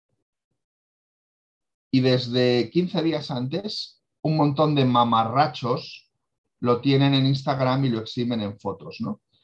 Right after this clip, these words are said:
Entonces, y por cierto, algunos no se lo leen porque lo reciben un lunes y hacen una crítica un miércoles y tiene seiscientas páginas, lo han leído en diagonal o no lo han leído.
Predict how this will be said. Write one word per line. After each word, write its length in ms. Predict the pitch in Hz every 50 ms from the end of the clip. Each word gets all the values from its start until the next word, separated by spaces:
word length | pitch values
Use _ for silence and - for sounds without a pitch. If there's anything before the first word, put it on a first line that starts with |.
| _ _ _ _ _ -
Entonces, 920 | - 123 120 123 143 135 120 104 - 95 90 87 - - - - _ _ -
y 180 | 120 123 113
por 180 | 107 117 113 113
cierto, 340 | - - 135 127 - - 131
algunos 420 | 127 123 139 143 139 139 147 139
no 100 | 127 123
se 180 | 127 - 127 120
lo 120 | 120 113
leen 320 | 123 139 139 127 123 156
porque 220 | - 123 - - 98
lo 140 | 101 98 -
reciben 360 | - - - 117 117 113 110
un 160 | 110 110 110
lunes 320 | 120 131 123 117 107 101 107
y 40 | 107
hacen 240 | 101 - - 107
una 220 | 104 104 101 98 -
crítica 580 | _ - 143 170 170 - 117 107 107 98 90
un 260 | 92 104 104 104 104 107
miércoles 720 | 127 143 143 135 - 110 104 - - - - - _ _ _ _ _
y 120 | - - -
tiene 260 | - 120 113 110 104
seiscientas 520 | - 87 85 - 113 110 107 104 98 -
páginas, 540 | - 123 127 - - 95 95 107 151 - _ _ _ _ _ _ _ -
lo 80 | 104 110
han 80 | 117
leído 180 | 113 113 110 110
en 80 | 107 107
diagonal 460 | 107 95 92 98 101 120 127 113 101
o 60 | 95
no 100 | 98 101
lo 60 | 104 101
han 100 | 107 110
leído. 400 | 120 110 98 101 131 202 -